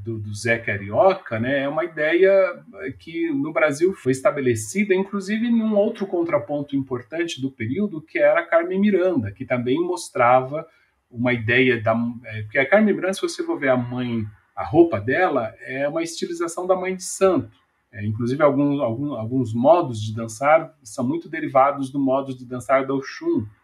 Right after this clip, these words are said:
que ela tá usando ali, aquele balaio de frutas que ela leva na cabeça também é uma reprodução de muitas cenas de terreiro, né? É, que você tem as oferendas sendo levadas à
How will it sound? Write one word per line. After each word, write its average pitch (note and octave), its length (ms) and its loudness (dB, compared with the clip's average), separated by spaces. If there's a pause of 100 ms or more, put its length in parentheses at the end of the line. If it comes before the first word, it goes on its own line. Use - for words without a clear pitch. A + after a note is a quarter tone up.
(120)
que - 60 -6
ela A2 160 -2
tá A#2 140 -2
usando A#2+ 480 -4
ali, A2+ 280 -2 (440)
aquele A#2+ 300 -4
balaio A#2+ 560 4
de A2 100 -4
frutas C3+ 600 -4
que - 80 -6
ela A2+ 140 2
leva A2+ 300 -4
na A2 100 -6
cabeça A2+ 640 -2
também B2+ 220 -2
é - 20 -2
uma C3+ 160 -4
reprodução C3+ 600 -4
de C3 100 0
muitas D#3 380 -6
cenas D#3 440 0
de - 180 -12
terreiro, B2 640 -2
né? C3 220 -4 (400)
É, A2 340 -4
que G#2+ 120 -12
você A2+ 260 -8
tem A#2 240 -4
as A2 140 -4
oferendas A2+ 600 -4
sendo G#2+ 200 -6
levadas G#2 480 -6
à G#2 180 -10